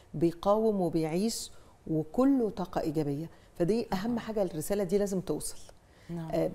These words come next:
Speaker 1: الرسالة التانية هي رسالة إنه كلنا مكملين، إحنا مكملين مع فلسطين،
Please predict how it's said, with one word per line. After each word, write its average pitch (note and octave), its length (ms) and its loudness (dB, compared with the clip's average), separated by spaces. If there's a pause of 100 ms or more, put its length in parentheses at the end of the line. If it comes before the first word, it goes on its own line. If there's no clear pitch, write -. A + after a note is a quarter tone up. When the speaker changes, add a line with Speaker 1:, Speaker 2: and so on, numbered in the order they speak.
Speaker 1:
الرسالة F3 400 0
التانية B3 400 0 (100)
هي A3+ 180 0
رسالة G#3+ 480 0 (220)
إنه G#3+ 280 0 (380)
كلنا G3+ 300 2
مكملين، D3+ 600 -6 (260)
إحنا - 200 -6
مكملين D#3+ 520 -4
مع D3 100 -6
فلسطين، F#3 520 -4